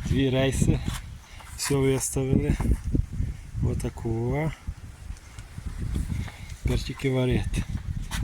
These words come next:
Так, тепер тільки варити і... До чого дійшли. Сімейні збори. Фіртку я прикручую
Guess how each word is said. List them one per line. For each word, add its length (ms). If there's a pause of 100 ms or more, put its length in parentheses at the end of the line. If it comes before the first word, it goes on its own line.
(1400)
Так, 120
тепер 320
тільки 220
варити 600
і... 360 (1400)
До 100
чого 340
дійшли. 500 (1600)
Сімейні 500
збори. 420 (800)
Фіртку 360
я 180 (1800)
прикручую 840